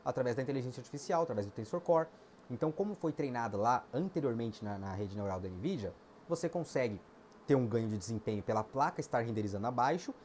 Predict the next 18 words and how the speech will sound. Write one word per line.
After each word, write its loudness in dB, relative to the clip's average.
e 0
o 0
Deep -2
Learning 6
Super 0
Sampling -2
estar 0
reprocessando, -2
retrabalhando 0
essa -4
imagem -4
pra 0
subir -2
pra -4
qualidade 0
que -12
você -6
escolheu. -2